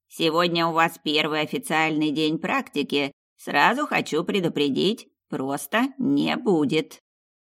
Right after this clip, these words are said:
Пока Катя поправляла одежду, я успела застелить постель,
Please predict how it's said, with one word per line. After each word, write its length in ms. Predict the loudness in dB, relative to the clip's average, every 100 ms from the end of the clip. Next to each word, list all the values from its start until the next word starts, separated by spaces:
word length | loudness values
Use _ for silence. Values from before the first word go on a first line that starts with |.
| _ _
Пока 280 | -8 -2 0
Катя 260 | 0 -2
поправляла 560 | -6 -4 -4 -2 -2 -2
одежду, 520 | 0 0 -2 -4 -8 -6
я 240 | -4 -2
успела 440 | -4 -4 -2 -2 -2
застелить 480 | -4 -4 -2 -2
постель, 500 | -4 -10 -4 -2 -2